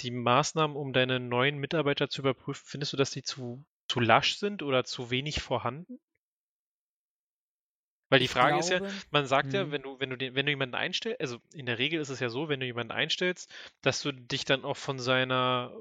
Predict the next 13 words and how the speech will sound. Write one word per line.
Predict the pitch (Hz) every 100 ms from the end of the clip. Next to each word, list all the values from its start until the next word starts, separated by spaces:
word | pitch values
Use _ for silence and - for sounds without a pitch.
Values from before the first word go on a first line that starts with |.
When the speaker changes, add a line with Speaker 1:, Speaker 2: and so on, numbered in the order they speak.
| 165 170 143
Speaker 1:
von | - 139
ihm | 139
überzeugen | 135 131 - 123 123 113
willst, | 107 -
ne? | 135 135
Nicht | 139
nur | 143
jetzt | 131 120
hier | - 127
durch | 123
die | 131
ganzen, | 127 123 - 120 113 -
äh, | 78